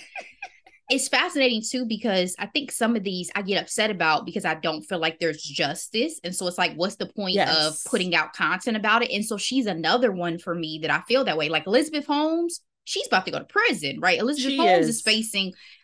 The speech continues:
Speaker 1: and granted, her effect on society was one of the biggest
Speaker 2: Greater.
Speaker 1: reasons why I think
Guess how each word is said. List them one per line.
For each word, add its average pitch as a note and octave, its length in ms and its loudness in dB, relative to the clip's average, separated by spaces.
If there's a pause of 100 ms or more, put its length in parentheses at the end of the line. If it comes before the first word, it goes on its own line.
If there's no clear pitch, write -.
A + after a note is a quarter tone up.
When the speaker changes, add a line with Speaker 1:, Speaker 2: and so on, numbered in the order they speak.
(200)
Speaker 1:
and A3 200 2
granted, A3+ 720 4
her A#3+ 160 2
effect G#3+ 360 -2
on E3+ 180 -4
society E3 1300 0 (220)
was D#3+ 680 2
one G3+ 160 -4
of F#3 80 -6
the F3 60 -4
biggest D3+ 460 2
Speaker 2:
Greater. - 40 -4
Speaker 1:
reasons E3+ 460 -6
why D#3+ 180 4
I E3 60 0
think E3 240 -6